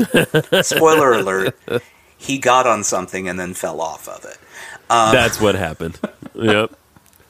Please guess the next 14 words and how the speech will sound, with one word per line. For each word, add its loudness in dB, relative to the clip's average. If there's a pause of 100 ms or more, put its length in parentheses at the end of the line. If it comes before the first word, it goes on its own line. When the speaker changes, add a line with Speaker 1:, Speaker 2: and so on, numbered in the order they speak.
Speaker 1:
Happens 2
a 4
lot. 0 (140)
<laughs> 0 (680)
Speaker 2:
It's -4 (480)
in, 2
in 4
my 4
house, 0
it's -4
usually -4
I 0
got -2
the, -6